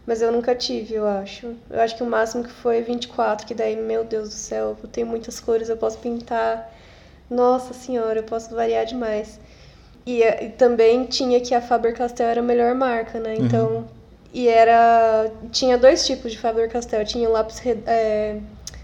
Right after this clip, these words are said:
Speaker 1: roliço, né? Que era lisinho. E tinha aquele que, é
Speaker 2: Sextavado, que era aquarelável.
Speaker 1: É, mas tem... tinha o não aquarelável também, eu acho, que era
Speaker 2: Sextavado?
Speaker 1: É.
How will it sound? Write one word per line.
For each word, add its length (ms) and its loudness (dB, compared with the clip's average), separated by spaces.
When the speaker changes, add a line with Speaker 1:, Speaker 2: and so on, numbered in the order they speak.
Speaker 1:
roliço, 600 4
né? 180 0
Que 80 -4
era 160 2
lisinho. 720 -4
E 100 -6
tinha 300 0
aquele 240 -2
que, 260 -6
é 240 2
Speaker 2:
Sextavado, 680 2
que 80 -2
era 80 4
aquarelável. 680 2
Speaker 1:
É, 280 8
mas 260 2
tem... 220 0
tinha 200 0
o 40 0
não 180 2
aquarelável 600 0
também, 320 -4
eu 100 -4
acho, 340 -4
que 180 -8
era 540 0
Speaker 2:
Sextavado? 640 -2
Speaker 1:
É. 340 4